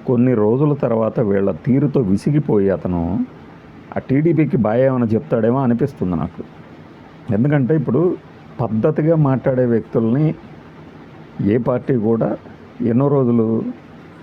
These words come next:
ఉంచుకున్నట్టు కనపడట్లా. వాళ్ళ దగ్గరే ఉంచుకొని చక్కగా, "ఇతను చక్కగా మాట్లాడుతున్నాడు, ఇతనికి ఒక మంచి గుర్తింపు ఇద్దాము, ఒక స్థాయికి తీసుకెళ్దాము,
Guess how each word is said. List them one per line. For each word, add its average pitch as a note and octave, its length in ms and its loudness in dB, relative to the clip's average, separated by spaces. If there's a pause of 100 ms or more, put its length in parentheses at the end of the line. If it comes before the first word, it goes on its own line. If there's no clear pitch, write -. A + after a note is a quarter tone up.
(120)
ఉంచుకున్నట్టు D#3+ 560 -2
కనపడట్లా. C#3+ 720 -4 (100)
వాళ్ళ G#2+ 240 0
దగ్గరే A#2 380 0
ఉంచుకొని G#2+ 640 -2
చక్కగా, G2 760 -4 (640)
"ఇతను A2+ 560 0 (120)
చక్కగా - 460 -4
మాట్లాడుతున్నాడు, F#2+ 840 -2 (100)
ఇతనికి G2+ 340 -4
ఒక - 120 -4
మంచి F#2+ 300 -2
గుర్తింపు G2 480 -2
ఇద్దాము, F2+ 460 -2 (460)
ఒక A#2 120 -4
స్థాయికి A2+ 420 -4
తీసుకెళ్దాము, F#2 880 -4